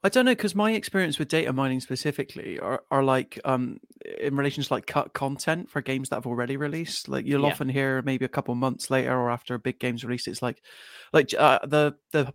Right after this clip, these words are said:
Speaker 1: highest profile example I can think of is Metal Gear Solid Five, The Phantom Pain, which obviously had a very torturous production, uh, cycle. There was a breakup between, um,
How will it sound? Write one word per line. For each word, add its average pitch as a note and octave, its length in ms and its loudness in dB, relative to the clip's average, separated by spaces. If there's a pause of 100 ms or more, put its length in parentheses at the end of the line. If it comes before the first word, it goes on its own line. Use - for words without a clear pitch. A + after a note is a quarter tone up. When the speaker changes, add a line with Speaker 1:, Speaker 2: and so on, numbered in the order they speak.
Speaker 1:
highest E3+ 260 2
profile D3 280 0
example C3+ 300 0
I C#3 40 4
can B2+ 160 -2
think A#2+ 160 -4
of B2 140 -2
is B2 120 -6
Metal C3 160 2
Gear C3 140 -4
Solid B2 300 -4
Five, C3 320 0
The A#2+ 80 -10
Phantom B2 320 -6
Pain, B2 340 -4 (380)
which - 180 -4
obviously B2+ 280 -2
had B2 180 2
a A#2 40 -2
very B2 220 2
torturous B2 460 -6
production, A#2+ 560 -2
uh, A#2 160 0
cycle. A#2+ 560 -2 (340)
There B2+ 80 -4
was A#2+ 80 0
a A#2+ 60 -6
breakup B2 320 2
between, A#2+ 360 -2
um, A2 240 -4